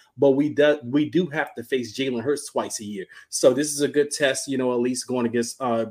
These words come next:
Lamar, uh, Jackson. He's a similar quarterback to a Jalen Hurts, a guy that we're gonna face, even Daniel Jones in a sense. We're gonna face those type of quarterbacks throughout the season. So I'm looking to see how the defense keeps contained against a Lamar. I mean, Lamar's elite at what he does,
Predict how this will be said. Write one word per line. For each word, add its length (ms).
Lamar, 600
uh, 240
Jackson. 540
He's 180
a 60
similar 360
quarterback 540
to 120
a 40
Jalen 380
Hurts, 260
a 80
guy 180
that 120
we're 80
gonna 160
face, 320
even 260
Daniel 320
Jones 360
in 100
a 40
sense. 300
We're 100
gonna 120
face 300
those 180
type 200
of 60
quarterbacks 520
throughout 220
the 80
season. 360
So 360
I'm 160
looking 320
to 80
see 260
how 160
the 120
defense 440
keeps 260
contained 460
against 280
a 20
Lamar. 500
I 60
mean, 140
Lamar's 420
elite 280
at 140
what 120
he 120
does, 420